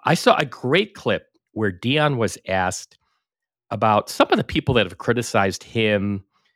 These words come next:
and his recruiting methods. And I loved his answer, which was, What is it about me that makes you think, "I would care what you think about me"? <laughs> Let me say that again. What is it about me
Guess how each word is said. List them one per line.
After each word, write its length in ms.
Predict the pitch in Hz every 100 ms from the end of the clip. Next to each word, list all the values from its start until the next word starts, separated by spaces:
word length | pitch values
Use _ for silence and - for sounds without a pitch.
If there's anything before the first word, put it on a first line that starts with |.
| _ _
and 140 | 107 95
his 200 | 110 107
recruiting 460 | - 123 113 107
methods. 600 | 101 95 - 95 87 - - _ _ _ _ _
And 120 | - 131
I 60 |
loved 240 | 127 202 233
his 140 | 143
answer, 480 | 117 92 - 64 - _ _
which 220 | - 95 -
was, 460 | 92 82 78 - - _ _ _
What 340 | - 104 139 302
is 180 | 285 196
it 100 | 147
about 360 | 123 131 -
me 560 | 104 117 101 76 82 92 _ _ _ _ _ _ _
that 180 | - 135
makes 340 | 131 202 - 202
you 100 | 180
think, 540 | - 117 104 107 - _ _ _ _ _ _
"I 160 | 143 208
would 240 | 190 -
care 560 | - 208 147 80 92 - _ _
what 340 | - 139 175 -
you 80 |
think 240 | 165 185 175
about 280 | 175 196 165
me"? 320 | 247 - _ _ _ _
<laughs> 340 | _ _ -
Let 140 | - 220
me 80 | 320
say 180 | -
that 120 | 165 135
again. 240 | 117 - - _ _ _ _ _ _ _ _
What 360 | 101 98 139 320
is 180 | 330
it 80 | 240
about 280 | 196 180 -
me 380 | 135 107 92